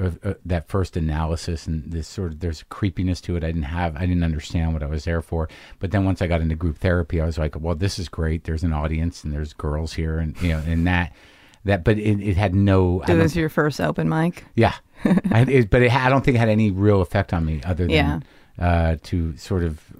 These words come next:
Speaker 1: uh, kind of re-, reaffirm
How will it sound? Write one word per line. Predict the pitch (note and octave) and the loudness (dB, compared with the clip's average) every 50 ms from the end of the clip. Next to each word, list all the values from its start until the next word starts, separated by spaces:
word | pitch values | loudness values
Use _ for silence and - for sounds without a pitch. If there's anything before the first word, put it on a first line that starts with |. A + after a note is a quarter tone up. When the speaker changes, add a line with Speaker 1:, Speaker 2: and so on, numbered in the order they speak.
| - - | -8 -4
Speaker 1:
uh, | G2 F#2 F2+ F2 F2 E2+ - - - - - - - _ _ - _ _ _ _ _ A2 F2+ E2+ - _ _ _ _ _ | -2 -2 0 0 -2 -4 -6 -10 -18 -20 -20 -20 -20 _ _ -20 _ _ _ _ _ -20 -20 -20 -20 _ _ _ _ _
kind | - - G#2 G2 | -4 0 0 2
of | F2+ D#2+ F2+ | 0 0 -2
re-, | F2 E2+ D#2+ _ _ _ _ _ _ - - - | -6 -8 -10 _ _ _ _ _ _ -20 -16 -8
reaffirm | G#2+ G2 G2 G2 F#2 E2+ - - - G2+ G#2 G#2 G2 F2+ F2 F#2 F2 | -2 0 2 2 2 2 0 0 2 2 4 4 4 4 4 4 2